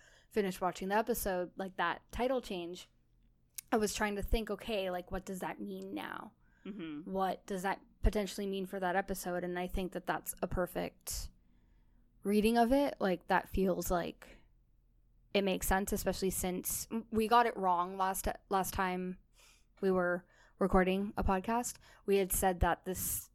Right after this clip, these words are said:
Speaker 1: episode was gonna be the, the devil one, but it's next
Speaker 2: Yeah.
Speaker 1: week's. This was unfinished business.
Speaker 2: Mm-hmm.
Speaker 1: Um, so yeah, that episode's gonna just kinda give us,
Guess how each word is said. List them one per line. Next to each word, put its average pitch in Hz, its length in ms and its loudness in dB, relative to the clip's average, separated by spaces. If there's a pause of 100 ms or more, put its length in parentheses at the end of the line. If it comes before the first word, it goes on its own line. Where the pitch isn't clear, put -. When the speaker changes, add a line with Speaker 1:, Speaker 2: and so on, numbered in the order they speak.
(200)
Speaker 1:
episode 185 400 0
was 180 180 -4
gonna 190 240 -2
be 190 200 -2
the, 175 460 -2
the 190 100 -4
devil 190 300 0
one, 220 300 -2
but 190 80 -4
it's 170 260 -4
next - 560 -10
Speaker 2:
Yeah. 247 180 0
Speaker 1:
week's. - 420 -12
This 202 200 0
was 190 140 0
unfinished 175 540 -4
business. 196 580 -6
Speaker 2:
Mm-hmm. 165 640 -12
Speaker 1:
Um, 170 640 -2 (300)
so - 160 4
yeah, 196 260 8
that 190 280 6 (180)
episode's 190 440 0
gonna 190 200 -4
just 175 160 -10
kinda 180 220 -6
give 170 260 -6
us, - 540 -6